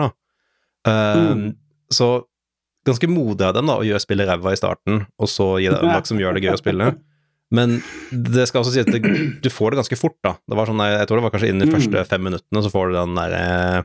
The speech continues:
Speaker 1: løpe-power-upen. Veldig sånn smart pacet. Ehm, jeg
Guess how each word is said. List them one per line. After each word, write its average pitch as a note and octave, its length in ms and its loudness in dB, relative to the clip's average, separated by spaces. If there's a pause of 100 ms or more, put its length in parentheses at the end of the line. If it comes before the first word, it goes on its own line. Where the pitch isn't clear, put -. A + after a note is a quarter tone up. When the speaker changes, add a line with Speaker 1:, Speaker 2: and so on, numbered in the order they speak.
Speaker 1:
løpe-power-upen. F2 1000 -2 (280)
Veldig A#2 180 0
sånn A2+ 80 -2
smart G#2 240 -2
pacet. G2 520 0 (220)
Ehm, G2 600 0 (720)
jeg G#2+ 920 0